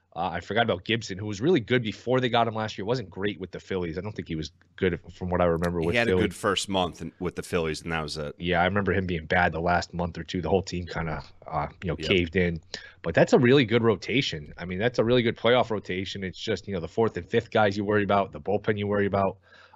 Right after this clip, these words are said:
Speaker 1: Uh, I think defense you worry about. It's a little bit like a beer league <laughs> softball team, your Phillies team, but man, they're gonna hit. You, you look at that lineup on paper, and, uh, it's formidable, especially in that small ballpark. I mean, you put Schwarber and Castellanos,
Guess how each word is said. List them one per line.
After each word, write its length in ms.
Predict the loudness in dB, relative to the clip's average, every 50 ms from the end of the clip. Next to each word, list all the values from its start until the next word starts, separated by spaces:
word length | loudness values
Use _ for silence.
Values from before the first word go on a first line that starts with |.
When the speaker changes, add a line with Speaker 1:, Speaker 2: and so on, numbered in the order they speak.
| _ -2
Speaker 1:
Uh, 100 | -2 0 0
I 80 | -2
think 240 | -2 -2 -4 -4 -2
defense 440 | -4 -4 -4 2 2 2 2 2 0
you 80 | -4 0
worry 200 | 2 4 4 4
about. 220 | 4 4 2 2
It's 100 | 2 -2
a 60 | -4 -2
little 200 | 2 2 2 2
bit 160 | 2 -2 -4
like 160 | -4 -6 -6
a 60 | -6
beer 180 | -4 0 0 2
league 200 | 2 2 0 0
<laughs> 0 |
softball 460 | 0 0 0 0 0 0 -2 -2 -2
team, 220 | -4 -8 -8 -6
your 120 | -6 -8 -6
Phillies 260 | -4 -4 -4 -4 -4
team, 140 | -4 -6 -6
but 120 | -6 -6
man, 220 | -4 -2 -2 0 2
they're 120 | 2 2
gonna 200 | 2 2 0 0
hit. 240 | -4 -2 -2 -2 -2
You, 160 | -4 -10 -14 -12 _
you 140 | -6 -2
look 120 | -2 0 0
at 60 | 2
that 140 | 0 2 2
lineup 280 | 2 2 2 2 0
on 120 | -4 -8 -4
paper, 380 | -4 -4 -4 -2 -4 -6 -8
and, 120 | -8 -10 -12 -16 _ _ -20 -20 -20 -20 -20 _ _ _
uh, 240 | -8 -6 -6 -4 -4
it's 220 | 0 0 0 0 0
formidable, 500 | 0 2 2 4 4 2 0 0 -2 -6
especially 360 | -2 0 0 0 2 2 0
in 60 | 0
that 120 | -2 -4
small 260 | -6 -4 2 2 2 2
ballpark. 480 | 2 0 0 0 0 -2 -8 -8 -8 -10
I 40 | -10
mean, 100 | -10 -10
you 40 | -8
put 160 | -8 -8 -8
Schwarber 460 | -8 -4 2 4 4 4 4 2 -2
and 100 | -4 -4
Castellanos, 920 | -2 0 0 0 0 -4 -8 -6 -4 -4 -4 -4 -4 -6 -6 -8 -12 -18